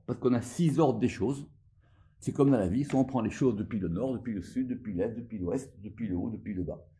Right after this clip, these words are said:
Et chacun, il les prend de par rapport à un côté. C'est que le début, bah, qu-, quand on arrivera aux planètes, vous allez voir que c'est plus compliqué encore. Ça dépend comment on prend les choses. Ça dépend comment on prend les choses, de quel côté on va commencer à prendre les choses.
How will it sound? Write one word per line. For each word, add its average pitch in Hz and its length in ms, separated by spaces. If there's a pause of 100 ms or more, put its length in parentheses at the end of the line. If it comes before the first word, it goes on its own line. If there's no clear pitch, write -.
(120)
Et 82 60
chacun, 131 400
il 127 100
les 104 80
prend 123 220
de 110 80
par 110 180
rapport 101 280
à - 20
un 98 80
côté. 92 320 (800)
C'est - 120
que 147 120
le 139 60
début, 123 180
bah, 131 100
qu-, - 260
quand 117 200
on 120 80
arrivera 104 520
aux 104 140
planètes, 107 500
vous 95 80
allez 101 120
voir 110 200
que - 60
c'est - 100 (120)
plus - 100
compliqué 85 400
encore. - 320 (460)
Ça 240 180
dépend 160 400
comment 151 300
on 139 60
prend 147 200
les 135 140
choses. 110 340 (1300)
Ça 120 80
dépend 156 340
comment 139 220
on - 40
prend 127 140
les 113 80
choses, 190 240
de 120 80
quel 160 320
côté 190 540
on 127 80
va 131 100
commencer 147 380
à 143 60
prendre 135 260
les 117 80
choses. 90 280